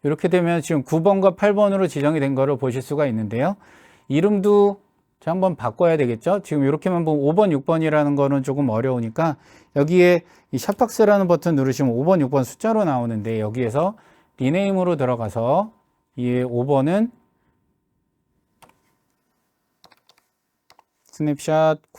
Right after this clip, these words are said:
팔 번, 그리고 얘는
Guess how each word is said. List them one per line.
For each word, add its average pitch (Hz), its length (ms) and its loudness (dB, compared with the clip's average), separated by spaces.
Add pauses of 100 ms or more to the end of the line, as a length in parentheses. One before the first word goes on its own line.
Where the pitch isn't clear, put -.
(100)
팔 175 220 -4
번, 123 320 -6 (2250)
그리고 113 380 -10
얘는 170 580 -6